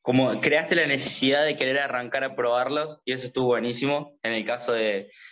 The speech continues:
de las cremas, o de cómo ofreces, eh, algún kit y esas cosas, me gustó mucho,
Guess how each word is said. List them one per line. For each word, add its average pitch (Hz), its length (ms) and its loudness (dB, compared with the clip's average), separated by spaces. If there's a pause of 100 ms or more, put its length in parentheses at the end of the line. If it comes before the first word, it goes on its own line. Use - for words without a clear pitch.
de 110 80 2
las 107 140 0
cremas, 131 760 2
o 113 180 4
de 107 260 2
cómo 139 240 2
ofreces, 127 760 -4
eh, 104 300 2
algún 110 340 0
kit 113 280 0
y 113 80 2
esas 113 160 -6
cosas, - 280 -2 (120)
me 110 100 0
gustó 107 200 0
mucho, 117 260 0